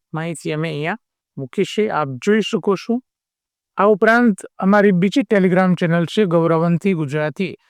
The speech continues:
જેમાં ગુજરાતી ભાષા, સાહિત્ય અને વ્યાકરણને લગતી પોસ્ટ મૂકવામાં આવે છે.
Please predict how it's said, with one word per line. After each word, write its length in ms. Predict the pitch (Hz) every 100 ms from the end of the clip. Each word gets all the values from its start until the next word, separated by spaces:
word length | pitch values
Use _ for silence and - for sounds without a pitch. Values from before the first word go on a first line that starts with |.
| _ _ _
જેમાં 420 | 147 175 190 202 202 _ _
ગુજરાતી 760 | 156 151 190 196 202 196 196 196 - _ _ _ _ 131
ભાષા, 640 | 123 165 190 - 202 196
સાહિત્ય 500 | - 190 175 175 180
અને 180 | 170 190
વ્યાકરણને 500 | 165 139 165 160 165
લગતી 300 | 139 - 185
પોસ્ટ 400 | - 160 - -
મૂકવામાં 460 | 131 - 143 139
આવે 180 | 127 123
છે. 140 | -